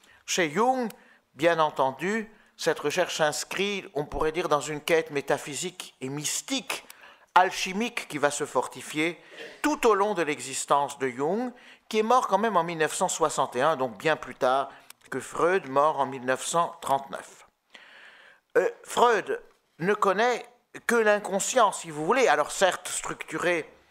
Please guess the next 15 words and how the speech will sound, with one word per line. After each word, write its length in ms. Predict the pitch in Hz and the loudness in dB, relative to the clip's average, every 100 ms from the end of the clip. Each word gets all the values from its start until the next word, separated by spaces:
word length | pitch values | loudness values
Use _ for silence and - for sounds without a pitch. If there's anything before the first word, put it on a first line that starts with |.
| _ - - - - - - | _ -20 -20 -20 -20 -20 -6
euh, 280 | 104 87 80 | 0 0 0
la 160 | 90 104 - _ _ | -2 -4 -6 _ _
cons-, 140 | - 139 - - | -6 -6 -6 -8
le, 280 | 82 92 65 | -10 -10 -14
le 220 | 76 95 | -16 -8
sujet 480 | - 185 190 160 123 | -4 0 2 2 0
est 40 | |
structuré 540 | - 147 - 147 139 | -10 -12 -10 -4 2
à 80 | 135 | 2
trois 300 | - - 147 | 0 2 2
niveaux, 320 | 180 202 247 | 2 2 2
conscient, 500 | 180 147 135 - 156 | 2 -4 -4 0 2
préconscient 640 | 139 - 131 127 123 - 127 | 2 -4 -6 -6 -6 -2 -2
et 40 | |
inconscient, 500 | 120 - 170 294 233 | -2 -4 -4 -2 -2